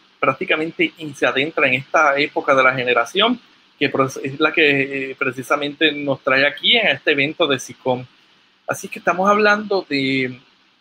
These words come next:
unas metamáquinas que son parte significativa de las personas, eh, y, y que no necesariamente se excluyen de la industria. Así que estamos hablando de contenidos y contextos de actividad,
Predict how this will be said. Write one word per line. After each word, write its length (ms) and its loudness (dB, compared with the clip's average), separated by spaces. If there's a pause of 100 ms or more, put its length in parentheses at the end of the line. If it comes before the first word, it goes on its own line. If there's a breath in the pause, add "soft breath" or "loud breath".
(100)
unas 220 0
metamáquinas 840 0 (800)
que 100 -2
son 200 -4
parte 320 0
significativa 800 -4
de 160 -2
las 160 2
personas, 640 -4 (720)
eh, 280 -8 (120)
y, 220 -2 (140)
y 120 -2
que 180 -2
no 180 0
necesariamente 680 -2
se 120 0
excluyen 480 4
de 120 4
la 80 4
industria. 480 -2
Así 140 -16
que 100 -20
estamos 320 2
hablando 380 2
de 340 2 (480)
contenidos 920 -2
y 60 -2
contextos 580 -2
de 60 0
actividad, 640 -2